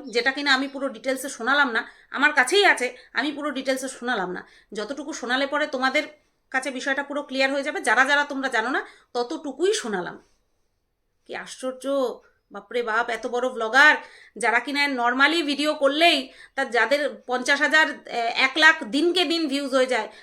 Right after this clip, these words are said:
না, খাই এত বেশি, আরও চাই, আরও চাই, আরও চাই।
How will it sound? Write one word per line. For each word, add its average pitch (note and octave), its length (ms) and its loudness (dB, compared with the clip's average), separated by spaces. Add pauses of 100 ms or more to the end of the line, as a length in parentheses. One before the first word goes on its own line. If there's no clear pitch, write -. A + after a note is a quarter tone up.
(120)
না, A3 380 4 (140)
খাই A#3+ 420 2
এত D4+ 180 2
বেশি, C4 520 2 (100)
আরও A3 240 0
চাই, G#3 420 -4
আরও A#3 240 0
চাই, F#3 400 -4
আরও C4 260 -2
চাই। G3+ 260 -12